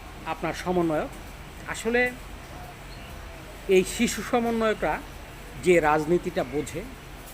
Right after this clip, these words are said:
এই রাজনীতিটা বাংলাদেশের অনেক বড় বড় রাজনীতিবিদ যারা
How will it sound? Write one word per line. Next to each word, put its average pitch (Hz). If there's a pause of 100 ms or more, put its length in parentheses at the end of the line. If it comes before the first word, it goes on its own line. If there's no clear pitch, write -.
(960)
এই 185 (140)
রাজনীতিটা 180 (140)
বাংলাদেশের 160 (180)
অনেক 202 (360)
বড় 156
বড় 160 (120)
রাজনীতিবিদ 156
যারা 143